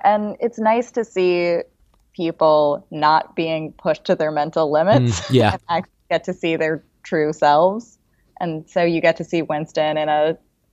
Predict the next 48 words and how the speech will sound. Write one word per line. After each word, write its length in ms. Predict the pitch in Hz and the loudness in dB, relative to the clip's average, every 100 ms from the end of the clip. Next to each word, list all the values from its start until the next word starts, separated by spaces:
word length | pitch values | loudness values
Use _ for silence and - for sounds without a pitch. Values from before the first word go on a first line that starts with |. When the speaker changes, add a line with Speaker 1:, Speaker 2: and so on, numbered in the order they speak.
| _ - | _ 0
Speaker 1:
much 200 | 170 - | 0 0
more 180 | 190 185 | 0 0
positive 600 | 185 - 202 208 180 160 | -2 0 0 2 0 0
light 240 | 160 151 - | 2 2 2
and 120 | 160 | -2
also 280 | 160 165 160 | -4 -6 -10
see 260 | - 160 | -8 -6
him 420 | 160 156 151 151 - _ | -4 -2 -2 -6 -14 _
outside 420 | 160 - - 151 143 | 2 2 0 -2 -2
of 140 | - | -4
just 260 | 143 147 - | -4 -4 -8
his 100 | 160 | -8
bromance 440 | 165 156 151 165 | -6 -4 -6 -8
with 160 | 165 165 | -10 -6
Brett. 260 | 165 156 - | -2 -2 -2
Speaker 2:
Yeah, 200 | 127 123 - - 120 - _ | 2 2 2 0 -2 -4 _
<laughs> 280 | - - - | -20 -20 -4
yeah, 220 | 127 104 92 | -2 -2 -4
totally. 400 | - 123 123 110 | -4 0 0 -2
Uh, 300 | 123 127 131 - - | -2 0 0 -2 -4
if 180 | 160 | -4
so, 360 | - 202 185 175 _ _ _ - | 0 2 2 0 _ _ _ 0
you 120 | 160 | 4
wanna 160 | 175 170 | 6 4
see 140 | 170 | 2
more 120 | 151 | 2
Big 180 | 139 143 | 4 2
Brother 220 | 135 131 | 4 2
people 240 | 120 131 120 | 2 0 0
on 140 | 110 | 2
Love 180 | 107 104 | 0 0
Island, 320 | 110 113 110 | 0 0 -4
who, 480 | - 139 143 143 139 _ _ - | -2 0 2 2 0 _ _ -12
if 100 | - | -2
you 60 | 151 | 0
could 120 | 160 | 2
pick 160 | 160 | 0
one 440 | 123 113 131 139 127 | 0 0 0 2 2
Big 200 | 123 107 | 0 0
Brother 380 | 117 110 107 98 | 0 0 -2 -4
person, 400 | 120 90 92 82 | -6 -6 -6 -6
who 160 | 110 | -4
would 160 | 104 95 | -4 -6
you 80 | 98 | -6
want 180 | 85 78 | -6 -8
on 140 | - | -10
there? 200 | - - _ _ _ _ _ _ _ - 269 - | -14 -18 _ _ _ _ _ _ _ -18 -16 -2
Speaker 1:
Caitlyn. 640 | 196 220 208 - 339 | 0 2 2 0 0